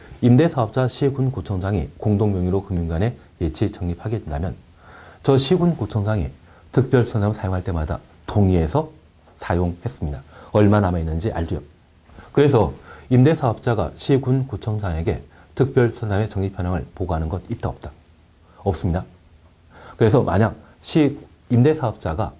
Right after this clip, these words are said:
시군 구청장에게 적립 현황 보고한다. 그 말 나오면 바로 틀린 것으로 기억해 놓습니다. 결국 적립 현황은 시, 군, 구청장 등이 시도지사에게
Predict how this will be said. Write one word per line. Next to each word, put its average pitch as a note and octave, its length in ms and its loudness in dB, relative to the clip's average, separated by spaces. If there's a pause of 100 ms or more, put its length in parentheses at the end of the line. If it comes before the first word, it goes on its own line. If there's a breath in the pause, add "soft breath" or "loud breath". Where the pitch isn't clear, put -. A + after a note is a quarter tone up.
시군 C3 420 -2
구청장에게 F2+ 640 -8 (280 loud breath)
적립 G#2+ 340 2
현황 G#2 180 -4
보고한다. D#2 400 -8 (220 soft breath)
그 G#2+ 120 -4
말 G#2 160 0
나오면 F#2+ 320 -4 (180)
바로 D#2 300 -8 (160)
틀린 D3 320 -6
것으로 F2+ 400 -8 (200 loud breath)
기억해 - 240 -4
놓습니다. D2+ 400 -8 (800 loud breath)
결국 C#3 380 4
적립 C3+ 320 4
현황은 G2 460 -2
시, A#2+ 400 2
군, A2 420 -2
구청장 F#2 720 -6 (300)
등이 F2 300 -6 (1900 loud breath)
시도지사에게 C3 720 2